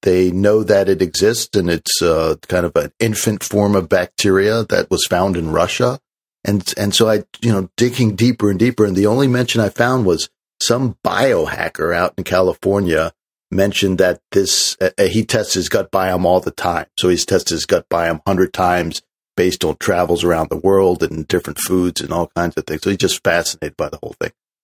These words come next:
And he said, yeah, after a trip to Thailand, which I, and, and in fact had just done within the past year, he said, this particular bacteria increased significantly, not nearly as high as mine. So, you know, we're, we're in this wild,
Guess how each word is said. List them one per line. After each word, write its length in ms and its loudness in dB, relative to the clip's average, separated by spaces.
And 100 2
he 60 2
said, 200 0
yeah, 120 2
after 360 0
a 120 0
trip 400 -4
to 100 -4
Thailand, 840 -2
which 200 -4
I, 240 2
and, 260 -4
and 160 -2
in 80 -2
fact 380 -2
had 180 -2
just 300 -2
done 360 -2
within 360 -2
the 80 -4
past 360 -2
year, 220 0
he 60 -6
said, 240 0
this 140 0
particular 420 0
bacteria 580 0
increased 580 -2
significantly, 640 -2
not 240 0
nearly 260 2
as 120 -4
high 160 0
as 160 -6
mine. 380 -2
So, 280 0
you 100 2
know, 120 2
we're, 260 2
we're 240 2
in 140 -2
this 180 2
wild, 720 0